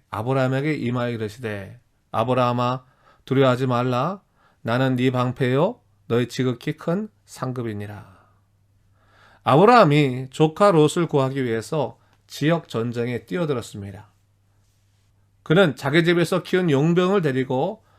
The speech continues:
가나안 북부 연합군과 대항해서 그 안에 사로잡혀 있던 조카 롯뿐만 아니라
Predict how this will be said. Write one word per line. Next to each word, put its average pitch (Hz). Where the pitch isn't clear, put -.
가나안 180
북부 170
연합군과 151
대항해서 135
그 143
안에 143
사로잡혀 143
있던 131
조카 147
롯뿐만 175
아니라 139